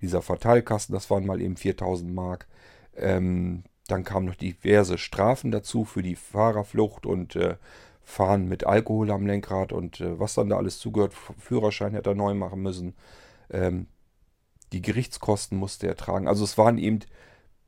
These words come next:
etliche tausend Mark, die hat er nicht gehabt. Und was passiert, wenn man in Deutschland nicht, kein Geld hat,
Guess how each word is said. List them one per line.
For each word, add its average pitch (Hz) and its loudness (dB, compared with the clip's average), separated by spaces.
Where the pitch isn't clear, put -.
etliche 117 4
tausend 101 2
Mark, 104 0
die 101 -4
hat 101 -2
er 95 2
nicht 92 -6
gehabt. 90 0
Und 92 -6
was 101 2
passiert, - -2
wenn 104 2
man 104 2
in 95 0
Deutschland 101 2
nicht, - -6
kein 95 0
Geld 98 2
hat, 143 -2